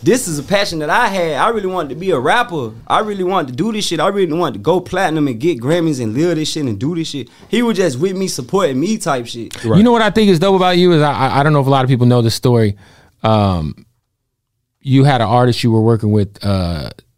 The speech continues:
Speaker 3: M to the K from Vegas. Very funny guy.
Speaker 1: Yeah.
Speaker 3: But the story that I heard was you had left your chain somewhere in Vegas. It was in a hotel room or at a party or something, and dude got it.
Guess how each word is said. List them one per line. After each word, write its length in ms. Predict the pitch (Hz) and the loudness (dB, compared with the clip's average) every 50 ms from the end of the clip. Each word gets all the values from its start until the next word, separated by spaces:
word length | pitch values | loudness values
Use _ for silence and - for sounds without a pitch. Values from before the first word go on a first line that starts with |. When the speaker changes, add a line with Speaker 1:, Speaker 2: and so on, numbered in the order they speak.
| _ - | _ 0
Speaker 3:
M 160 | 127 127 123 | 2 2 2
to 100 | 120 - | 2 2
the 100 | 120 110 | 0 0
K 280 | 104 - - 127 113 104 | 0 2 2 2 2 2
from 180 | 98 - 101 95 | 0 0 -2 0
Vegas. 640 | 92 104 95 85 76 76 - - - - - - _ _ _ _ _ _ _ _ | 0 0 0 0 -2 -6 -8 -8 -10 -10 -12 -14 _ _ _ _ _ _ _ _
Very 340 | 123 110 110 131 139 135 131 | -20 -6 -2 0 2 2 2
funny 360 | 110 - - 143 135 127 123 | 2 0 0 0 2 2 2
guy. 340 | 110 117 110 98 87 90 92 - _ - | 2 2 0 0 -2 -4 -8 -10 _ -16
Speaker 1:
Yeah. 320 | 117 120 120 110 101 95 98 - - _ _ | -10 -8 -8 -8 -8 -10 -12 -18 -20 _ _
Speaker 3:
But 140 | - 123 117 | -2 0 2
the 80 | - 120 | 0 -2
story 340 | - - 214 208 208 196 | 0 2 2 4 4 4
that 100 | 165 170 | 4 2
I 160 | 165 170 165 156 | 2 2 2 2
heard 520 | 147 165 165 160 151 139 131 120 107 104 - - - _ _ | 2 4 4 4 4 2 2 0 -2 -6 -14 -20 -20 _ _
was 760 | - 131 131 127 120 120 113 113 107 104 - - - - - - - - _ _ _ _ _ _ _ _ _ _ _ _ _ _ _ _ _ _ - | 0 2 4 4 4 4 4 2 0 -2 -6 -8 -10 -10 -14 -20 -20 -20 _ _ _ _ _ _ _ _ _ _ _ _ _ _ _ _ _ _ 0
you 160 | 120 160 185 | 4 4 4
had 120 | 180 127 | 4 4
left 300 | 127 139 151 160 - - | 2 2 2 0 0 0
your 100 | 139 123 | 0 0
chain 560 | - - - - 156 165 170 170 170 156 139 | 0 -2 -2 0 2 2 4 4 4 4 2
somewhere 440 | 113 - - 131 123 120 117 117 113 | 0 0 0 2 2 4 4 4 4
in 140 | 107 104 98 | 4 2 2
Vegas. 840 | 92 104 123 123 120 95 - - - - - - - - - - - - _ _ _ | 2 2 0 0 0 -2 -4 -6 -6 -6 -4 -4 -6 -6 -8 -12 -16 -20 _ _ _
It 80 | - 110 | -2 0
was 140 | 110 110 120 | 2 2 2
in 80 | 127 | 2
a 60 | 113 | 2
hotel 480 | 104 - 143 135 127 - - 156 151 151 | 2 2 0 0 0 0 0 2 2 4
room 220 | 151 151 151 143 | 4 2 2 4
or 80 | 131 120 | 2 2
at 60 | 107 101 | 0 -2
a 20 | |
party 420 | 104 - - 139 139 139 139 127 | -4 -4 -2 0 2 2 2 2
or 60 | 120 110 | 2 0
something, 600 | - - 139 135 127 - - 117 110 107 107 - - - - - - - - - - - | 0 0 0 0 0 0 0 0 2 0 0 -4 -8 -16 -20 -20 -20 -20 -20 -20 -20 -10
and 600 | - 110 110 110 107 104 101 101 - - 95 92 | -6 -2 0 2 4 4 4 2 0 -2 -8 -2
dude 340 | 98 139 151 151 143 117 101 | 2 4 4 4 4 2 0
got 280 | - 123 135 151 151 120 | 2 2 2 2 0 -2
it. 160 | 107 98 - | -4 -6 -10